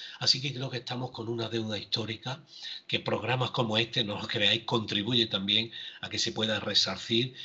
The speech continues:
Y bueno, y sin duda el impacto que él tuvo en Europa no es el que tuvo en España, porque fue considerado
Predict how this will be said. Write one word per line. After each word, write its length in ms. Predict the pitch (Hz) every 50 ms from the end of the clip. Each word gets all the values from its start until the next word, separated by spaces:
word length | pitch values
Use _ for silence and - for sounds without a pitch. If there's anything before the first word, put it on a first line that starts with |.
| - - - - -
Y 120 | 117 113
bueno, 240 | 110 110 107 - 90
y 40 | 87
sin 260 | - - 117 104 104
duda 420 | 117 120 120 123 123 127 127 - _ -
el 180 | 104 104 107
impacto 600 | 107 101 95 92 - 117 113 117 - - 120 104 -
que 260 | - 107 104 101 101
él 180 | 98 98 95
tuvo 240 | - - 117 101 107
en 80 | 101 101
Europa 540 | 101 101 104 107 110 113 - 123 120 120 110
no 180 | 101 98 95
es 120 | 92 - 95
el 120 | 92 95
que 120 | - -
tuvo 240 | 95 101 98 95 98
en 80 | 95 95
España, 560 | 92 - - - 110 107 110 117 120 131 127
porque 280 | 120 113 110 104 95 90
fue 240 | - - 95 92
considerado 760 | - 98 95 - - - 95 92 92 95 104 104 120 131 147